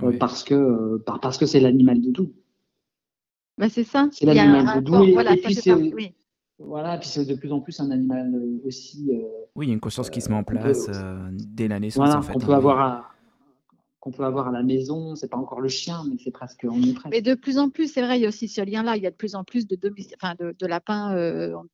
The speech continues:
Speaker 2: Oui, à la maison, oui.
Speaker 3: garde avec soi.
Speaker 2: Ouais.
Speaker 3: Moi, la preuve, je vis avec des lapins,
Speaker 1: Ouais.
Speaker 3: effectivement, euh, que
Speaker 1: Ouais.
Speaker 3: j'ai sauvés avec des associations. Et, euh,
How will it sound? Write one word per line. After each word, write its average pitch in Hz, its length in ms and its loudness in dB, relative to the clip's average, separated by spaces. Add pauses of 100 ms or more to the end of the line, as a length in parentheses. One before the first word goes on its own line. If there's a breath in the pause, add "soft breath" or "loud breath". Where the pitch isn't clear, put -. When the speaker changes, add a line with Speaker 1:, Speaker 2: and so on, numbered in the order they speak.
(100)
Speaker 2:
Oui, 165 120 -2
à 151 40 2
la 117 120 -2
maison, 117 220 -2
oui. 208 60 -2
Speaker 3:
garde 240 280 0
avec 220 280 -2
soi. 277 180 -2
Speaker 2:
Ouais. 226 60 -2
Speaker 3:
Moi, 190 120 -4
la 175 80 -2
preuve, 262 200 -2
je 196 120 -8
vis 202 80 -2
avec 196 240 -6
des 185 80 -4
lapins, 175 260 0
Speaker 1:
Ouais. 240 100 -4
Speaker 3:
effectivement, 226 520 -8
euh, 170 260 -8
que - 80 -10
Speaker 1:
Ouais. 135 80 -4
Speaker 3:
j'ai 170 80 -6
sauvés 180 240 -10
avec 370 140 -6
des - 160 -10
associations. 269 680 -4
Et, 175 240 -4
euh, 170 340 -6